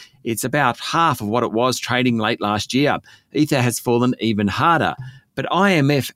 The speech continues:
Managing Director Kristalina Georgieva said digital currencies offered faster service, lower costs, and more inclusion. But regulators need to work to offer education to protect investors.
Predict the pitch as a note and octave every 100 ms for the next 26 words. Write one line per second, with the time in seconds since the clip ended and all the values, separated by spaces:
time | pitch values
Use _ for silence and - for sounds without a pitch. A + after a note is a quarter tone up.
0 | _ _ - C#3+ C#3+ B2+ G#2+ G#2 D3 -
1 | G#2+ C3 - C3 - D3 D3+ C#3 G#2+ -
2 | C3 B2+ A2 G#2+ C#3+ D#3 F2+ E3+ - -
3 | - - - D#3+ A2+ F3 F3 G3 F#3 -
4 | C#3+ D3+ D3 C#3+ D3 C#3 - - A2+ G#2+
5 | G2 - B2+ A2+ - G2 - D3+ A3+ G#3+
6 | - _ _ - D3 A#2+ - - G3+ C#3
7 | - - _ _ - D#3 B2+ F2+ F#2+ -
8 | G3 G3+ B2 E2 - _ _ _ G#2+ E3
9 | - - _ A#2+ D3 D#3 D3 D3+ A#2 A#2
10 | A2+ G#2 B2 G3 - G3+ C3+ C3 A2+ A#2+
11 | B2+ A#2 B2+ C#3+ B2+ - - - - F3
12 | B2 - G#2+ - - G#2 F2+ E2+ - C#2
13 | - -